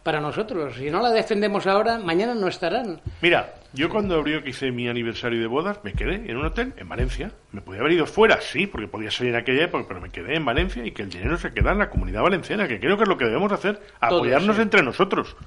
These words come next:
Speaker 1: Sí.
Speaker 2: No me voy a ir a un viaje al extranjero.
Speaker 1: Sí, sí,
Speaker 2: Con
Speaker 1: sí.
Speaker 2: todo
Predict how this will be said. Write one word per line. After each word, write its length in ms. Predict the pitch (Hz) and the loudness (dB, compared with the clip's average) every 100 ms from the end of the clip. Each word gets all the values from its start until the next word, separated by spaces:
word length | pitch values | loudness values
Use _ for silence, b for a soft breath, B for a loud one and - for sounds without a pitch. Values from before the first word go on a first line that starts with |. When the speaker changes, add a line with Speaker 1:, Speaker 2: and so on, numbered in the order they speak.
| - | -20
Speaker 1:
Sí. 120 | - 113 - | -18 -16 -8
Speaker 2:
No 220 | 117 160 | 2 4
me 120 | 156 | 6
voy 180 | 131 135 | 6 6
a 20 | |
ir 40 | 127 | 4
a 40 | |
un 80 | 127 | 4
viaje 260 | 123 120 123 | 0 0 -4
al 60 | |
extranjero. 560 | 113 98 85 - 190 - - - | -6 -8 -4 -2 -2 -4 -14 -18
Speaker 1:
Sí, 260 | - 156 | -10 -8
sí, 140 | 156 120 | -6 -2
Speaker 2:
Con 140 | 113 | -2
Speaker 1:
sí. 60 | 107 | 4
Speaker 2:
todo 340 | 123 175 | 6 6